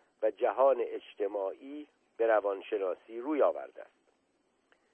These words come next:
نمونه‌ای از تأکید بر مذهبی بودن شاه در صفحهٔ شصت و شش: به هنگام وصف علت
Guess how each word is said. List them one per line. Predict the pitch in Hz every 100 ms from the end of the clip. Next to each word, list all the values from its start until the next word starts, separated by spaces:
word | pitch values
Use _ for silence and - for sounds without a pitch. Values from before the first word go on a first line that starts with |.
| _ -
نمونه‌ای | - 175 190 214
از | 180 -
تأکید | 156 139 - 170
بر | 147 143
مذهبی | 139 127 - 123 123
بودن | 113 113 127 135
شاه | - 139 147 143 -
در | 113 -
صفحهٔ | 113 - 123 135 131 123
شصت | - 98 - -
و |
شش: | 85 117 98 - - _ _ _ _ _ _ _ _ _ _
به | 110
هنگام | 110 120 139 147 135 117
وصف | 139 147 -
علت | 113 113 110 139 135